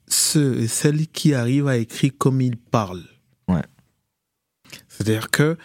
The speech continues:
Speaker 1: euh, on a naturellement, euh, notre manière, notre tonalité,
Speaker 2: Mm.
Speaker 1: notre, euh, musicalité. Si on arrive à pouvoir,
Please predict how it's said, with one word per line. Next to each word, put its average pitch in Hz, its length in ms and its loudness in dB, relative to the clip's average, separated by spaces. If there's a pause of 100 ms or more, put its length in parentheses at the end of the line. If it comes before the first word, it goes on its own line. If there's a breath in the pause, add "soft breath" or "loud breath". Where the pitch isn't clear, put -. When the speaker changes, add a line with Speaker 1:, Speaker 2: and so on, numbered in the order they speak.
(500 loud breath)
Speaker 1:
euh, 113 560 0 (140)
on 120 240 2
a 135 260 -2 (480)
naturellement, 123 920 0 (720)
euh, - 260 -4 (680)
notre 127 280 0
manière, 127 480 0
notre 139 420 -2 (180)
tonalité, 117 720 0 (320)
Speaker 2:
Mm. 87 220 0
Speaker 1:
notre, 120 480 0
euh, 107 220 0
musicalité. 110 1300 -2 (760 soft breath)
Si - 200 2
on 143 160 2
arrive 120 600 0 (400)
à 117 80 0
pouvoir, 131 840 0